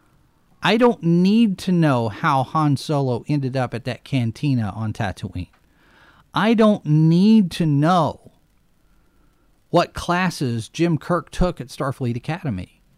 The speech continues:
I don't need to see, especially since we've already had it in the books, I don't need to see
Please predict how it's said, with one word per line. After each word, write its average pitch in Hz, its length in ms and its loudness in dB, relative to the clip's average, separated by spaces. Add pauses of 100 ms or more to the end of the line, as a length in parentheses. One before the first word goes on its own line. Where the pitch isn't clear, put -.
(720)
I 185 220 0
don't 208 280 2
need 170 800 4
to 175 180 -2
see, 143 840 -6 (200)
especially 156 480 -2
since 117 200 -4
we've 117 200 -2
already 117 260 -4
had 147 300 -8
it 117 160 -6
in 101 80 -8
the 101 60 -6
books, 123 380 -2 (100)
I 202 100 -2
don't 208 260 -2
need 185 500 2
to 156 160 -6
see 131 760 -4